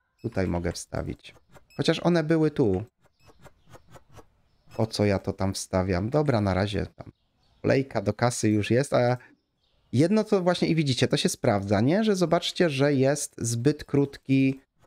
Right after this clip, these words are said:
e, zbyt krótki dzień, bo ja bym sobie tak na przykład chciał, żeby ten dzień był trochę dłuższy,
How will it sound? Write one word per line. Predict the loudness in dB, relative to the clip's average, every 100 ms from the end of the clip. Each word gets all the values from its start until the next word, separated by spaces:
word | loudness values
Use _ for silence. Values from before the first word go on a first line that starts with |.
| _ -20 -20 _ -20 -6
e, | 0 0
zbyt | 2 -2 2
krótki | 0 0 -2 2
dzień, | 4 4
bo | 2
ja | 2
bym | 2
sobie | 2 2
tak | 2 2
na | 0
przykład | 0 -2
chciał, | 0 2 2
żeby | 0
ten | 2 2
dzień | 2 2
był | 0
trochę | 2 2 2
dłuższy, | 2 0 -2 0 2 2